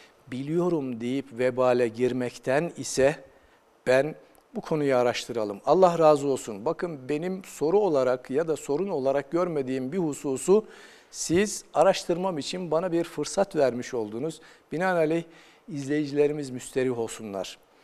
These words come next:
Dinin bu konuda ne dediğini, konuyla ilgili hükmün kaynağa dayalı olarak bilgisini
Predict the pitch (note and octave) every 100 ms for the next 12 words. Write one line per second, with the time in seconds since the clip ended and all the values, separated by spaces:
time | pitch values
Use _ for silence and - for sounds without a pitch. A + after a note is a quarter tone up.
0 | - - - - - _ _ _ A2+ C#3
1 | D3+ F3+ G3 - - _ - A#2+ D#3 G3
2 | D#3+ D3 B2 B2 G#2+ - - A#2 A#2 C#3
3 | E3+ F3+ E3 B2+ B2+ A2+ G2 - _ _
4 | _ _ _ C3+ D#3 A3+ G#3 E3+ F3 E3+
5 | C#3 D3+ C3+ A#2+ - D#3 - E3 F#3 G#3
6 | - - C#3 D#3 D#3+ D#3 D3+ E3 F3+ D3
7 | D3 D3+ D3+ D3+ D#3+ D#3+ D#3 - C#3 C3+
8 | C3 B2+ B2 - - C3 A#2+ D#3 D3+ C#3
9 | D3 - C#3+ C3+ C3 C3+